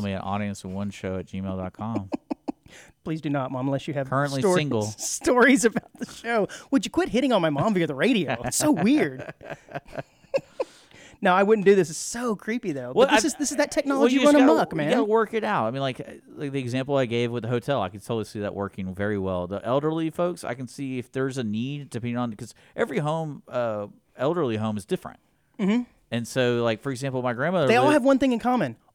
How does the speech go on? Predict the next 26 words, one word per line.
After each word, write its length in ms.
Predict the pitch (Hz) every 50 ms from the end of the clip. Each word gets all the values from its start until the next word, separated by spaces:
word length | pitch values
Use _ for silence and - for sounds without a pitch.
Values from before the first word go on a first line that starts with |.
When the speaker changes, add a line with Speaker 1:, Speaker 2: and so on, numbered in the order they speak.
| _ - -
Speaker 1:
Old 320 | 220 240 240 226 190 -
people. 400 | 196 180 - - 139 127 113 - -
And 100 | 170 180
Speaker 2:
Well, 80 | 175 165
Speaker 1:
old 160 | 220 254 220
people 180 | 269 302 302 269
don't 160 | 269 269 196
like 160 | 170 - -
robots, 420 | 175 208 202 156 151 117 - -
man. 220 | 160 151 156 180 185
Speaker 2:
No, 180 | 208 240 254
no. 220 | 247 254 233 208 170
I 140 | 139 - 160
mean, 100 | 170 170
like, 220 | 160 151 - - _ _ _ _ _ _ -
for 100 | - 180
example, 520 | 165 151 175 170 165 165 156 151 147 - -
like, 220 | 135 131 - -
the, 420 | 147 139 131 135 127 127 131 139 - _ _ _ _
the 360 | - 127 120 117 117 113 113 101 - _
place 300 | - 180 185 170 - -
where 80 | 151
my 180 | 135 135 127 123
grandmother 400 | 107 123 143 170 175 156 135 113
lives, 280 | 107 104 101 101 95 -
there's, 280 | 110 104 - - -